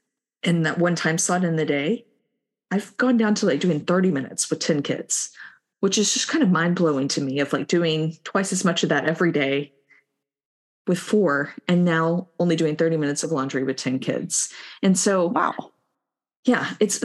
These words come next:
Speaker 1: things like that where you can just focus all of your attention on one task and really just knock it out.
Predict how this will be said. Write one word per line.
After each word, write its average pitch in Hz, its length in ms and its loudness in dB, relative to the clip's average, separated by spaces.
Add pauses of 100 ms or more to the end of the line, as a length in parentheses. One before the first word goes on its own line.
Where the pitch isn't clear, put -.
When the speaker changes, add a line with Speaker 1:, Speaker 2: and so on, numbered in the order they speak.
(220)
Speaker 1:
things 285 220 4
like 294 100 0
that 330 160 0
where 226 80 4
you 196 220 2
can 226 120 2
just 190 200 0
focus 190 260 2
all 170 180 0
of 208 80 0
your 208 120 2
attention 180 400 0
on 139 120 -2
one 151 200 -2
task - 480 -4 (120)
and 165 120 0
really 165 200 2
just 147 220 -2
knock 143 240 0
it 160 80 2
out. 185 320 -2